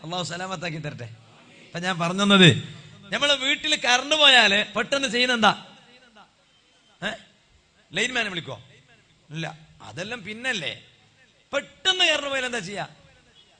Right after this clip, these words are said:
അതിന് ഉസ്താദെ, നമ്മളെ നാട്ടിൽ current പോരായില്ല അല്ലേ? ഇവിടെ current പോരില്ല. പിന്നെന്താ ഇങ്ങക്കൊന്നും തീരാത്ത പോലെ? പെട്ടെന്ന് current പോയാൽ എന്താ ചെയ്യാ? എന്ത്? ഏ?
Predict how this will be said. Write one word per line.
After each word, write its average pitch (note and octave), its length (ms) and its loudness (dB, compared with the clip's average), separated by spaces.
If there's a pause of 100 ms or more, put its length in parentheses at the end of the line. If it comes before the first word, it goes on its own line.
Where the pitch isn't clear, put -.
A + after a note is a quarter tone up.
(160)
അതിന് G#3 240 -6
ഉസ്താദെ, A3+ 380 -4
നമ്മളെ G#3+ 240 -4
നാട്ടിൽ G#3 220 -6 (100)
current G3 300 -6
പോരായില്ല G3 420 -4 (140)
അല്ലേ? F3 160 -2 (1200)
ഇവിടെ A3 200 -6
current A#3 260 -2
പോരില്ല. A3 260 -2 (1000)
പിന്നെന്താ F3+ 340 -6
ഇങ്ങക്കൊന്നും F3+ 400 -10
തീരാത്ത F3 340 -6
പോലെ? D#3 140 -6 (360)
പെട്ടെന്ന് C#4 400 -8
current B3 260 -6
പോയാൽ B3 200 -2
എന്താ A#3 200 -6
ചെയ്യാ? G3+ 180 -6 (1400)
എന്ത്? A3+ 140 -2 (1400)
ഏ? - 20 -6